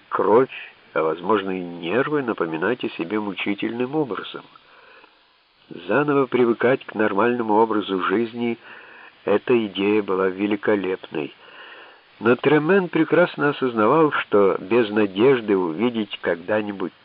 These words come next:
ту, которую он любил — его состояние было бы хуже.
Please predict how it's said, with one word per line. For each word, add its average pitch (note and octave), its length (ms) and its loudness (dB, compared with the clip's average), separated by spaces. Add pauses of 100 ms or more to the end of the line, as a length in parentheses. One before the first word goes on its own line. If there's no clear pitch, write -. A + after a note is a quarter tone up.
ту, A#2 180 2
которую G2+ 580 0
он F#2+ 200 -4
любил — G#2 500 -4 (800)
его F#2 200 2
состояние A2 540 0
было G#2 220 2
бы G#2 140 -2
хуже. G2 500 -4